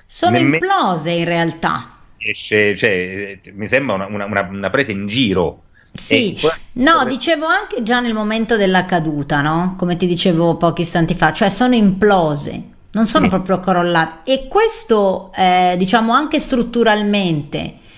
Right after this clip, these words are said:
Speaker 1: sono stati, mm, magari sentiti anche degli ingegneri che si occupano di cose di questo tipo?
Speaker 2: Eh, io personalmente l'ho sentiti e non, eh, allora, eh,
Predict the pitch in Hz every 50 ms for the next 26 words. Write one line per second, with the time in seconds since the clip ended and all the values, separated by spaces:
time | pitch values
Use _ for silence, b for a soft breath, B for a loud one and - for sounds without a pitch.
0 | B B B B B B B - - 214 196 202 196 247 240 240 247 247 233 233
1 | 233 233 226 226 220 220 220 214 214 208 202 202 - - 202 208 190 226 233 233
2 | - - 214 202 190 233 233 233 226 220 208 202 190 214 196 202 196 190 190 190
3 | 190 175 185 185 180 185 202 233 254 262 240 214 185 165 - 190 180 - - 190
4 | 196 220 208 - - 196 165 185 180 170 170 170 160 160 170 160 - 180 170 151
5 | 165 165 160 170 165 160 - 151 135 - 208 214 185 - - 151 151 147 165 165
6 | - - - - - - - - - - - - - b b b b b b b
7 | b b - - - - - 95 92 87 - 135 170 175 120 104 - 120 113 147
8 | 190 180 123 107 104 - 117 107 107 - 165 147 107 85 101 98 92 95 95 -
9 | 98 92 92 95 104 113 120 117 113 110 110 110 107 107 107 107 104 - - _
10 | _ - - 117 120 110 98 90 - - _ _ - 117 117 117 113 107